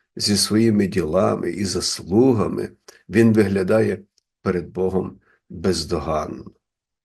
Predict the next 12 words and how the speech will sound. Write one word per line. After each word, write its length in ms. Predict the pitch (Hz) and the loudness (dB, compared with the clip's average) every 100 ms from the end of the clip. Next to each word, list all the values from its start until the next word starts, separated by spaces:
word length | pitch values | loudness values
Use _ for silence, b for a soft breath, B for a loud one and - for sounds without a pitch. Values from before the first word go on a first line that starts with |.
| _ _ _ _ _ _ _ _ _ _ _ | _ _ _ _ _ _ _ _ _ _ _
Натомість 680 | 101 98 113 113 110 - - - | -2 0 2 2 2 -2 -6 2
митник 480 | 110 147 147 107 | 4 4 2 -2
був 220 | 95 104 101 | 0 -4 -2
переконаний, 640 | 98 - 120 110 110 110 | -4 0 0 2 -2 -6
що 200 | - 110 | -6 0
він 180 | 113 113 | 0 2
є 240 | 110 117 B B _ | -2 -4 B B _
пропащим 600 | 107 107 120 - 127 107 | -4 0 -2 2 2 2
грішником, 760 | 110 151 - - - - - _ _ _ _ _ _ _ _ _ _ _ | 4 2 2 -4 -6 -8 -12 _ _ _ _ _ _ _ _ _ _ _
отим 300 | 92 - 101 | -8 -2 0
безнадійно 920 | 95 107 101 107 95 123 156 151 143 135 | 2 2 4 2 2 0 0 0 -4 -8
слабим, 800 | - 117 107 95 113 107 95 | -2 0 0 4 4 4 0